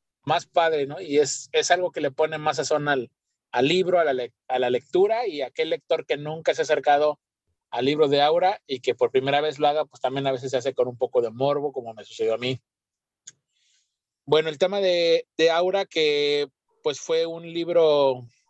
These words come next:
criticado, censurado y hasta cierto punto, este, pues se metió en un, en un problema una, una maestra de bachillerato en la Ciudad de México porque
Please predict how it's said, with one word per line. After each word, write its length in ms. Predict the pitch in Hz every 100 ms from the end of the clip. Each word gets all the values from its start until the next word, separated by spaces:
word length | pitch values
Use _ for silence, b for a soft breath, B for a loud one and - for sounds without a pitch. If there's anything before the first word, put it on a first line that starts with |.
| _ _ _ - b b -
criticado, 640 | 139 131 139 165 175 175 170
censurado 680 | 160 135 147 147 156 165 165
y 100 | 151
hasta 280 | 131 143
cierto 360 | 123 151 139 151
punto, 640 | 151 160 151 185 175 160 -
este, 960 | 131 135 - - 131 131 131 135 135 123 _ _ _ - b b b b b b b b b b b b b _ _ _ - - -
pues 340 | 156 156 - - B B B B _ -
se 140 | 180
metió 280 | 175 175 247
en 80 | 277
un, 180 | 277 277
en 140 | 214 233
un 100 | 233
problema 520 | 240 220 233 220 208
una, 640 | 208 202 196 180 160 143 - _ _ _ _ _ _
una 200 | 196 190
maestra 480 | 190 170 196 - 165
de 80 | 147
bachillerato 600 | 135 - 143 151 165 175
en 40 |
la 60 | 143
Ciudad 200 | - 143
de 80 | 143
México 460 | 156 160 - 165 -
porque 760 | 151 165 160 - 160 170 175